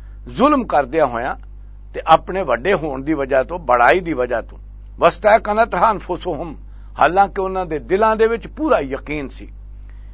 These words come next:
ਕਿ ਹਜ਼ਰਤ ਮੂਸਾ ਅਲੈਹਿਸਲਾਮ ਅੱਲਾਹ ਦੇ ਰਸੂਲ ਨੇ ਔਰ ਅੱਲਾਹ ਨੇ ਇਹ ਨਿਸ਼ਾਨੀਆਂ ਉਹਨਾਂ ਨੂੰ ਦੇ ਕੇ ਭੇਜੀਆਂ। "ਫੰਜ਼ੁਰ ਕੈਫਾ ਕਾਨ ਆਕਿਬਤੁਲ ਮੁਫਸਿਦੀਨ," ਤੇ ਦੇਖੋ ਫਿਰ ਕੀ ਅੰਜਾਮ ਹੋਇਆ ਫਸਾਦ ਕਰਨ ਵਾਲਿਆਂ ਦਾ।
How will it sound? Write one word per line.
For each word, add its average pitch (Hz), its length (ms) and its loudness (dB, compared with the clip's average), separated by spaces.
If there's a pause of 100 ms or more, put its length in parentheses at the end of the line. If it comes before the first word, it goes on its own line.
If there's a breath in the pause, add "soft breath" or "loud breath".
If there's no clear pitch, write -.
(140)
ਕਿ 151 400 4 (560 soft breath)
ਹਜ਼ਰਤ 143 180 4
ਮੂਸਾ 170 340 0
ਅਲੈਹਿਸਲਾਮ 143 520 0
ਅੱਲਾਹ 139 220 0
ਦੇ 123 120 -6
ਰਸੂਲ 185 380 -4
ਨੇ 226 100 -2
ਔਰ 175 200 0
ਅੱਲਾਹ 143 220 -2
ਨੇ 139 260 -8 (380 soft breath)
ਇਹ 147 120 0
ਨਿਸ਼ਾਨੀਆਂ 175 580 2
ਉਹਨਾਂ 170 180 -2
ਨੂੰ 135 100 -8
ਦੇ 123 140 -2
ਕੇ 131 140 -6
ਭੇਜੀਆਂ। - 400 -14 (1300 soft breath)
"ਫੰਜ਼ੁਰ 180 400 4
ਕੈਫਾ 156 280 2
ਕਾਨ 143 280 4
ਆਕਿਬਤੁਲ 135 640 4
ਮੁਫਸਿਦੀਨ," 113 540 -8
ਤੇ 151 120 -10
ਦੇਖੋ 185 340 -4
ਫਿਰ 156 160 -8
ਕੀ 233 240 -6
ਅੰਜਾਮ 139 380 -2
ਹੋਇਆ 110 360 -6
ਫਸਾਦ 143 420 -2
ਕਰਨ 110 240 -12
ਵਾਲਿਆਂ 95 340 -12
ਦਾ। - 140 -16